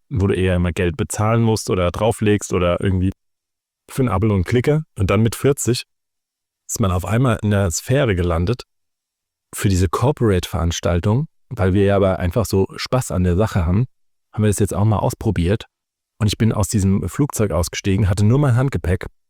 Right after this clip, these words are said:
Und in dem Handgepäck war mein, äh, mein Outfit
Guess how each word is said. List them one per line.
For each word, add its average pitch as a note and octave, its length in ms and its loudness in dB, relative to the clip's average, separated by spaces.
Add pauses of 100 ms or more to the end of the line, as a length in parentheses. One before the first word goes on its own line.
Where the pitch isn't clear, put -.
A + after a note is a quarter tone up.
(320)
Und G#2+ 140 2
in G#2+ 160 4
dem F2+ 180 2
Handgepäck A#2 500 -2
war G2 140 2
mein, G2 300 4
äh, F#2+ 100 -4
mein F2+ 180 0
Outfit - 520 -2